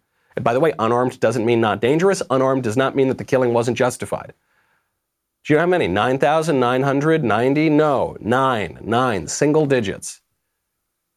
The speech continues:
And how many of those killings were justified? If you go, you can go through them one by one. Many of them were justified killings, were the guys attacking the cops. She realizes that this battle has to be fought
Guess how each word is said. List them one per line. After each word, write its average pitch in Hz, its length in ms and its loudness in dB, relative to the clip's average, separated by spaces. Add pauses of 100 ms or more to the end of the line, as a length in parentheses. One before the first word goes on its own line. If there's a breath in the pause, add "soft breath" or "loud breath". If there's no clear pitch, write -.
(220)
And 104 100 -2
how 135 160 -2
many 147 200 2
of 123 60 0
those 127 200 0
killings 113 400 0
were 104 80 0
justified? - 680 -4 (100)
If 113 80 -10
you 95 80 -2
go, 113 100 2
you 117 80 2
can 123 80 2
go 139 140 2
through 208 180 0
them 147 220 -4 (300)
one 120 180 0
by 131 100 0
one. 175 400 -2 (1400)
Many 160 260 2
of 98 140 -2
them 104 280 -6 (420)
were 117 300 2
justified 120 560 -2
killings, - 300 0
were 80 80 -4
the 90 60 -4
guys 85 240 0
attacking 82 440 -4
the 98 80 -2
cops. - 420 -4 (1900)
She - 340 0
realizes 160 680 0
that 95 220 -4
this 156 300 0
battle 113 340 0
has - 340 -4
to 131 80 -6
be 131 120 0
fought 92 400 0